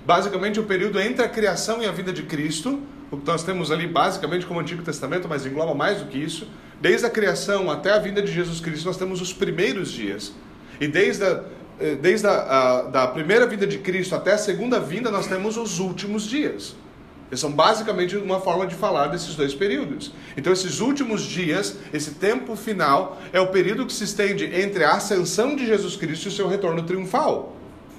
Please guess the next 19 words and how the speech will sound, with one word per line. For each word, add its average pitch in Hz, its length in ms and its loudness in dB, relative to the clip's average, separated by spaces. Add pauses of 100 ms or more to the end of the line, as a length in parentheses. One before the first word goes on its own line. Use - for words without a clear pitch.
(120)
Esse 202 240 6
período 208 400 0
todo, 240 360 2
o - 20 -8
período 202 320 -2
do 208 100 -2
reino, 196 480 0
é, 143 80 -4 (160)
são 190 460 -2
os 190 120 -4
últimos 143 360 -6
dias. 120 420 -6 (300)
Então, 170 180 0
nós 190 260 4
estamos 220 280 -2
vivendo 202 260 -2
nos 190 100 -6
últimos 202 320 -6
dias 143 300 -2